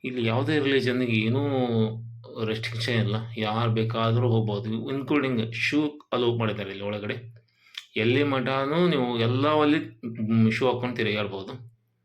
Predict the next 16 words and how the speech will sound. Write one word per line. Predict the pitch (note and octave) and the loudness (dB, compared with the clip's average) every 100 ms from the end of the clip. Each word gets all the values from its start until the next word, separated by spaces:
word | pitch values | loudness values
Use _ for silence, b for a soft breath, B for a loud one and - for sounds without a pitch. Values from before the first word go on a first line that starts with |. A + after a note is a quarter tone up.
| _ _ _ _ _ _ _ _ _ - | _ _ _ _ _ _ _ _ _ -10
ಈ | G#2+ G#2+ A2 G#2+ G#2 G#2+ | -6 -2 -2 -4 -8 -4
ಪ್ರೇಯರ್ | B2+ C3+ A#2 | 0 2 2
ಹಾಲ್ | B2 G#2+ | 2 0
ಇದು. | A2 A#2 - | -2 -6 -6
ಎರಡು | A2+ A2 B2 | -4 -2 -2
ಸಾವಿರ, | - C3+ C3 C3 C3 C3 B2 B2 A#2+ | -4 -2 0 0 0 0 0 0 0
more | C#3 C#3+ | 2 2
than | C#3+ A#2 | 0 -2
two | B2+ | -2
thousand | C3 A#2+ | 0 0
peoples | A#2+ A#2 C3 - - B B B _ | -2 -2 -2 -2 -8 B B B _
at | A#2 A#2+ | -2 0
a | |
time | C#3 C#3 | 0 0
prayer | A#2 A#2 A2 | 0 0 2
ಮಾಡ್ಬೋದು. | G#2+ G2+ G2+ C3 - | 0 -2 -4 -6 -12